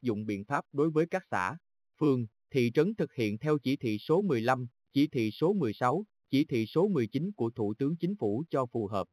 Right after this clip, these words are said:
Thực hiện liên tục việc đánh giá nguy cơ để quyết định việc giãn cách và nới lỏng giãn cách, quyết định cơ sở sản xuất,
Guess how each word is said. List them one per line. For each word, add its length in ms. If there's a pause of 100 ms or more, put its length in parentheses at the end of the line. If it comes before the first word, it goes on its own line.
(340)
Thực 180
hiện 280
liên 180
tục 240
việc 180
đánh 180
giá 200
nguy 200
cơ 380
để 120
quyết 220
định 260
việc 220
giãn 240
cách 160 (180)
và 140
nới 240
lỏng 300
giãn 180
cách, 160 (160)
quyết 180
định 240
cơ 200
sở 200
sản 220
xuất, 180